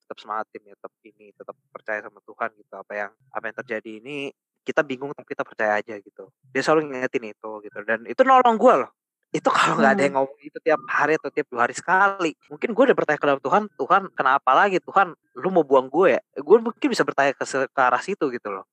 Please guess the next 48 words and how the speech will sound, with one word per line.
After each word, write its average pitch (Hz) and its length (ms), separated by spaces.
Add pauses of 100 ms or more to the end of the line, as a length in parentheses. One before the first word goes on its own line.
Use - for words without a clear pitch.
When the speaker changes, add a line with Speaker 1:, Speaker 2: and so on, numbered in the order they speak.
(160)
Speaker 1:
Saking, 127 480
Speaker 2:
Mm-mm. - 0
Speaker 1:
saking 127 320
udah 123 480
bete-nya 127 480
gue 165 160 (160)
gitu 113 160
ibaratnya. 113 400 (160)
Bukan, 135 400
bukan 151 240
sedih, 240 240
gue - 160
bete - 400
gitu. 120 320
Karena 143 400
yang 160 160
gue 156 160
percaya 196 320
adalah 160 240
Tuhan 208 400 (240)
mau 127 160
terus - 160
segala 131 80
sesuatu, 127 320
tapi 156 240
kok 254 160
gue 226 160
kayak 196 160
dimain-mainin 160 480
ya 160 80
sama 127 160
Tuhan. - 160
Rasanya 202 320
kayak 226 160 (100)
gitu 143 140
kan, 104 240 (160)
yang 131 160
tadi 139 240
abis 127 240
gue 131 80
ceritain 113 400
gitu. 110 240
Tapi 214 240 (240)
Speaker 2:
Mm-mm. 202 160
Speaker 1:
karena 120 160
selalu 131 320
diingetin 127 400 (400)
itu 127 160